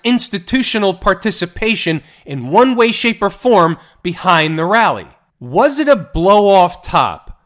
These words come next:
Not in my opinion. Why not? You always have to have a reason. An answer without a reason isn't really an answer worth anything.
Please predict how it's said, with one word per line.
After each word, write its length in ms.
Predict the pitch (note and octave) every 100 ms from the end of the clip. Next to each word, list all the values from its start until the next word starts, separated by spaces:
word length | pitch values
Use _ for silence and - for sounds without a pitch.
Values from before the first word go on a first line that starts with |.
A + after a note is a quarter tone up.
| _ _
Not 280 | C#3+ A3 C4
in 60 | B3
my 160 | A3+
opinion. 600 | E3+ - C#3+ A#2 G2+ F#2+ _ _ _
Why 260 | C3+ E3+ E3
not? 380 | C#3 G2 D#2 _ _
You 120 | G3
always 200 | G4 G4
have 180 | A#4 D4
to 60 | B3
have 200 | G#3+ F#3
a 60 |
reason. 640 | C#3 D3 F#3+ E3 A#2 C#2+ - -
An 120 | C3+ -
answer 400 | C4 F4+ - C#4+
without 380 | A3 F#3+ G3 F3+
a 40 |
reason 600 | C3+ F3+ G#3 C#3+ C#3 B2+ _ _ -
isn't 320 | C4 C4 A3
really 320 | G3 F3+ E3
an 100 | C3+
answer 480 | - D3+ D#3 - C#3
worth 360 | G#2+ D3+ D#3 B2+
anything. 520 | G#2 F#2+ G2 D#2